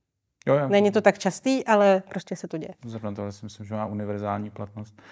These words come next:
Speaker 1: Takže jestli jsem to nevnímal správně, tak, eh, te-, a teď ponechme tu, že přijdu a sáhnu na zadek, ale že n-, není potřeba se úplně vystresovat, pane bože, co když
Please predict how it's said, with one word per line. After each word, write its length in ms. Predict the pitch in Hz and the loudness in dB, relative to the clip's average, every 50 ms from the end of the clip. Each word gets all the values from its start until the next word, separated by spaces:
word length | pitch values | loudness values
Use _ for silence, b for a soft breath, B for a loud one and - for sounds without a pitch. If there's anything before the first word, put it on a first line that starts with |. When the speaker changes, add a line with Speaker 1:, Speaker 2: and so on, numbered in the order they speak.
| b b b | b b b
Speaker 1:
Takže 240 | _ 107 107 127 - - | _ -2 -2 -2 -2 -2
jestli 260 | - 123 - - - 127 | -6 -6 -6 -6 -6 -6
jsem 120 | 127 131 | -4 -2
to 60 | 139 | 0
nevnímal 360 | 135 135 131 131 135 143 143 | 0 0 0 0 2 0 0
správně, 400 | 139 - - 123 113 117 127 131 127 | 0 0 2 2 2 2 2 -2 -4
tak, 260 | 139 123 - - - | -6 -8 -8 -12 -16
eh, 20 | 113 120 127 127 135 135 123 110 110 104 98 98 104 - | -14 -14 -14 -14 -14 -12 -8 -6 -6 -6 -6 -8 -10 -2
te-, 100 | _ - | _ 0
a 140 | - - - | 2 2 2
teď 120 | - - - _ _ | 0 0 -8 _ _
ponechme 380 | - 110 107 110 - - 120 104 | 2 2 2 2 2 0 -2 -2
tu, 320 | 107 - 120 113 110 107 | 0 0 2 2 2 2
že 100 | 104 104 | 0 -2
přijdu 340 | 101 - - 107 98 107 104 | -4 -4 -6 -4 0 2 0
a 60 | 98 | 0
sáhnu 300 | 98 107 104 101 101 101 | 0 -2 -4 -4 -2 -4
na 100 | 92 90 | -4 -2
zadek, 260 | 98 104 110 123 120 b b b b b b b b | -2 -2 -2 -2 -4 b b b b b b b b
ale 640 | - - 104 104 104 107 107 107 107 110 107 107 b b b b b _ | -4 0 2 4 4 4 4 4 2 2 0 -4 b b b b b _
že 120 | 127 110 110 | -6 -4 -2
n-, 100 | 127 123 - - - | -2 -4 -4 -10 -4
není 340 | - 135 131 135 131 143 143 | 0 4 4 6 6 6 6
potřeba 340 | 127 - - - 123 120 117 | 4 2 2 6 6 6 6
se 400 | 117 - 127 117 117 117 113 107 110 110 107 107 107 | 4 2 2 2 4 2 2 0 -2 -6 -6 -8 -10
úplně 520 | 104 - 113 110 107 107 107 107 107 107 107 101 - - 58 - - - - 57 57 - - - - - | -6 -4 -2 0 2 2 2 2 0 -2 -2 -4 -6 -8 -8 -10 -10 -10 -10 -10 -12 -12 -14 -18 -14 -6
vystresovat, 560 | 117 110 - - 113 104 - - 107 107 101 | -6 -6 0 2 2 2 2 2 0 0 0
pane 180 | - 107 101 101 | 0 -2 -2 -2
bože, 240 | 101 107 98 110 101 | -2 -4 -4 -4 -6
co 100 | - 104 | -4 -4
když 420 | 104 107 101 - - - - | -4 -4 -6 -8 -14 -16 -16